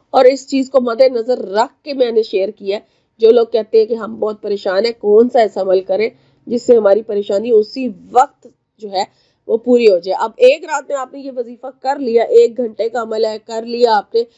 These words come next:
आपकी हाजत भी इंशाल्लाह ताला एक दिन में ही पूरी, उसी वक्त ही पूरी हो जाएगी। फिर next day अगर आ-, या next कभी भी आप ये अमल दोबारा करना चाहें किसी भी हाजत के लिए तो आप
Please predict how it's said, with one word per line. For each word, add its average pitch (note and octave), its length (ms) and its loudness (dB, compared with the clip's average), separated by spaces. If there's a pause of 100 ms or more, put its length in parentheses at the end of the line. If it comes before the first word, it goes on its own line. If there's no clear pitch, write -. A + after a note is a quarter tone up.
(260)
आपकी A#3+ 280 -4
हाजत C4 300 0
भी A#3+ 140 -14
इंशाल्लाह A3+ 380 -6
ताला A3+ 220 -2
एक G#3+ 140 -4 (200)
दिन A3 200 2
में B3+ 140 2
ही C#4+ 140 -10
पूरी, A#3+ 300 -8
उसी A3+ 240 0
वक्त B3+ 260 -2
ही C#4+ 60 -16
पूरी B3 280 -2
हो A3+ 120 6
जाएगी। B3 360 0 (420)
फिर D#4+ 140 -8
next C#4 400 -2
day D#4 80 -8
अगर C#4+ 220 -2
आ-, A#3+ 180 -2
या A#3+ 200 -4
next A#3 580 -8 (240)
कभी B3 300 0
भी D4+ 140 -6
आप A3 200 -2
ये G#3 120 -6
अमल G3 220 -4
दोबारा G3 360 -6
करना F#3+ 280 -8
चाहें G#3 240 -8
किसी B3 320 -4
भी C#4 120 0
हाजत G#3 300 2
के A3+ 100 -12
लिए A3 120 -2
तो A3 120 -6
आप G3+ 140 -12